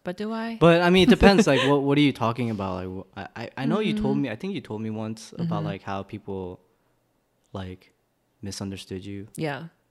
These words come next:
Speaker 2: Can you explain?
Speaker 1: Mm. Okay, so, for example,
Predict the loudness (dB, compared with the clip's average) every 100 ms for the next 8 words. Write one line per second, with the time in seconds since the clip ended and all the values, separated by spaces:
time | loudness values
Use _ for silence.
0 | _ -14 -12 -12 -14 -14 -14 -16 _ -20
1 | -20 -20 -20 -20 -20 -20 -20 -20 -20 _
2 | -10 -6 -4 -4 -6 -6 -8 -10 -20 -20
3 | -20 _ _ _ _ _ _ _ _ _
4 | _ -8 -4 -4 -4 -4 -2 0 0 -2
5 | -2 -4 -4 -6 -6 -10 -10